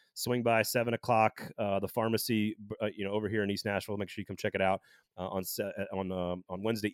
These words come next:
evening. Uh, so I'm sure, 'cause I saw you tweeting about this, so I know you watched or consumed or were kind of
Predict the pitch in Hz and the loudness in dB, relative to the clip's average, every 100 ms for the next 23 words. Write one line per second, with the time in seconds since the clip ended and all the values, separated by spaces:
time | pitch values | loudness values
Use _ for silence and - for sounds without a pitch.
0 | 131 135 123 113 _ _ _ _ _ _ | 0 2 2 2 _ _ _ _ _ _
1 | 127 120 - 151 135 123 - - _ _ | -2 -2 8 10 10 8 0 -20 _ _
2 | _ 147 165 - 170 160 151 208 185 156 | _ 4 4 6 6 8 8 10 10 6
3 | - 139 120 101 90 92 107 107 123 120 | 2 2 4 2 0 0 2 4 6 6
4 | 107 90 90 87 87 - 90 98 - 104 | 2 2 2 2 -2 -6 -2 0 0 -4
5 | - 117 107 104 101 110 101 92 87 107 | 0 2 4 2 2 2 2 0 -2 -4
6 | 90 | -4